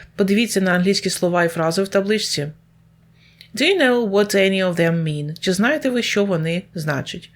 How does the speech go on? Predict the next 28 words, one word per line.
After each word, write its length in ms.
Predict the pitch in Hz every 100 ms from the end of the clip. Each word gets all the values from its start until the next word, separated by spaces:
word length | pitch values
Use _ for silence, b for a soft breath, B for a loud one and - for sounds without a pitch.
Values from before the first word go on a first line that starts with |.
| B B
означають? 600 | 185 185 - 160 156 - B B B B B
Choose 480 | 311 339 - - 226
three 240 | 247 233
and 80 | 196
do 80 | 214
some 300 | 226 202 180
research 460 | 175 196 190 196
on 140 | - 180
the 180 | 190 190 233
internet 460 | 226 214 202 202
to 80 | 185
find 240 | 196 214
out 340 | 208 196 190 -
what 180 | 160 156
they 200 | 170 196
mean. 340 | 269 170 165 - B B B B
Виконайте 440 | 254 320 294 277 269
самостійне 500 | 247 226 - 247 233
дослідження, 720 | 233 - 262 - 180 170 156 190
знайдіть 500 | 175 175 170 202 220
їхнє 240 | 175 - 175
значення. 600 | 180 170 - 147 143 151 -
In 120 | 208
which 260 | 269 339 -
countries 440 | 240 240 233 -
are 200 | 185 185
they 280 | 190 180 160
used? 240 | 151 -